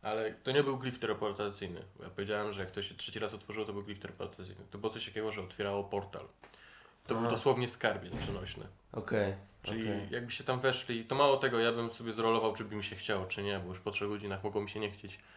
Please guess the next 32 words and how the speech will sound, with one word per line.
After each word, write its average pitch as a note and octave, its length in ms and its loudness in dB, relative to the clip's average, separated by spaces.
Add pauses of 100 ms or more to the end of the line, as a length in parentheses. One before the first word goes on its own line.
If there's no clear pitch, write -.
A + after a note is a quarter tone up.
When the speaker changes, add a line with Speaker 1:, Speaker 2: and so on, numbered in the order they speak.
(280)
Speaker 1:
Że - 60 -10
to A2+ 60 -8
byłby A2+ 260 -2
dosłownie A#2+ 460 2
budynek A2+ 420 0
w - 120 -10
jakimś G#2 280 -4
innym G2+ 180 -2
wymiarze. F#2+ 520 -2
Speaker 3:
Okej. G#2 140 -4
Speaker 1:
Mogliście G#2 300 4
by G2+ 60 -2
tam G2 120 -4
przejść, G2+ 560 0
tam G#2 160 2
byłyby G#2+ 240 2
jakieś G#2 240 -2
enkantery, G#2 480 0
Speaker 2:
O. G#2 40 2
Speaker 1:
żebyście G#2 300 0
się - 160 -4
z - 80 -10
kimś G#2+ 220 -6
lali. G#2 340 0 (200)
Speaker 3:
Okej. G2+ 380 -2 (460)
Speaker 2:
No, D3 200 4
tylko D3+ 180 8
Speaker 1:
Jak D#3 120 12
ktoś, D#3+ 400 8
jak B2 140 6
ktoś B2+ 180 4
zna B2 380 12